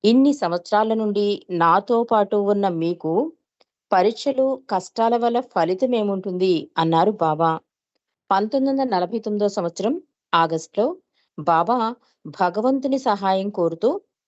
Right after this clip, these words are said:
ప్రార్థన చేసిన తర్వాత చాలాసార్లు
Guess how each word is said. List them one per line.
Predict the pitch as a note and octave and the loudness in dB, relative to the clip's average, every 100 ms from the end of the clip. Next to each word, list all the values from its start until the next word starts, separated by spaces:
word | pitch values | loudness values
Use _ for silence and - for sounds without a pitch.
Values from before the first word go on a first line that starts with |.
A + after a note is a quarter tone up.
| _ _ - | _ _ -2
ప్రార్థన | E3+ D#3+ F#3 A#3+ | 2 2 0 -2
చేసిన | A#3+ A#3+ F3+ F3+ A3+ | -4 0 -2 0 0
తర్వాత | G#3 E3 D3+ D3+ D3+ B3 G#4 _ _ _ _ - | 0 2 2 0 0 -2 -4 _ _ _ _ -2
చాలాసార్లు | D#3 F#3+ C#4+ D4+ B3+ G#3+ G#3 G3+ | 0 2 0 0 0 0 0 0